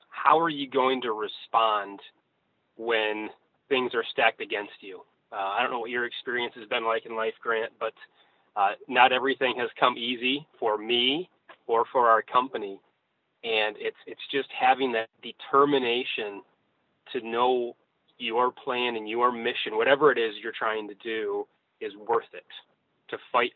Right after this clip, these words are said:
through all of that and to not give up. So I guess that would be kind of the way I would look at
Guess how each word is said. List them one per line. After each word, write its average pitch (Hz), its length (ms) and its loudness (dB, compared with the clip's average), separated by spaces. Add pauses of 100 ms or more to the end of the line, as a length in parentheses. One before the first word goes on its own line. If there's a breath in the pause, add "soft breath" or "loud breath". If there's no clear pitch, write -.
through 117 180 -2
all 104 240 6
of 98 180 -8
that 90 280 -12 (320)
and 104 100 -14
to - 80 -10
not 110 280 0
give 98 180 -10
up. 92 200 -10 (760)
So - 60 -6
I - 20 -2
guess 156 160 2
that 160 80 6
would 151 100 2
be 147 80 0
kind 143 220 4
of 131 60 2
the 127 80 -2
way 123 180 2
I 110 140 4
would 110 140 -2
look 110 180 -4
at 101 120 -10